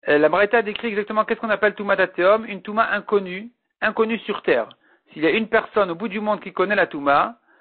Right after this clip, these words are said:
eh bien, c'est plus considéré comme une Touma Tateom. C'est pour cela qu'il faut que le mort soit, par exemple, caché, enfoui dans du foin, ou dans de la terre, ou dans des, des, des cailloux.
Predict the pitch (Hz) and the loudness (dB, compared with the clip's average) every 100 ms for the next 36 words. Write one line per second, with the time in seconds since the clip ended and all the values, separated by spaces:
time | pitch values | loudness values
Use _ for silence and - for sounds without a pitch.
0 | _ _ - 160 202 226 220 202 220 240 | _ _ -8 -6 0 2 2 -4 -4 -2
1 | 202 202 190 208 208 208 - 185 180 180 | -2 0 2 2 2 0 -2 -10 -10 -4
2 | 185 180 - 151 120 123 _ _ _ _ | 0 0 2 2 2 -2 _ _ _ _
3 | - 127 151 202 226 220 208 175 196 - | -18 -8 -2 2 2 2 -4 -2 -2 0
4 | 180 165 190 190 - 180 165 170 147 196 | 0 2 2 2 2 0 0 -2 -2 -2
5 | 170 - 151 147 - 190 156 135 131 - | 0 0 0 0 -4 -2 0 -2 -6 -2
6 | 151 175 214 226 _ _ _ - 143 143 | 4 4 4 0 _ _ _ -14 -10 -2
7 | 151 143 131 131 127 185 196 196 196 175 | 0 0 0 -2 -2 2 6 6 6 2
8 | 156 156 147 143 139 131 135 131 - 139 | -2 -4 -4 -4 -4 -4 -8 -10 -14 -12
9 | 147 175 165 196 254 | -4 0 0 -2 -6